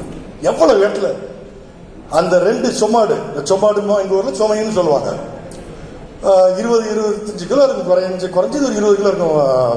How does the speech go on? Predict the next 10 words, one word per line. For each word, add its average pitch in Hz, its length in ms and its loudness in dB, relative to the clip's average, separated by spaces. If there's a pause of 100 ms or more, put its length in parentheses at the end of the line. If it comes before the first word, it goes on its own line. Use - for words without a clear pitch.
தியாகு, 143 340 2
ஒரு 147 100 2
வாழை 135 220 2 (880)
நாற்பது 208 500 0
கிலோவை 233 300 4
ஏத்திட்டு 226 360 -2
வர்ற 180 280 2
டைம்ல 170 460 -2 (320)
நீங்க 208 240 2
ஓரளவுக்கு 294 640 0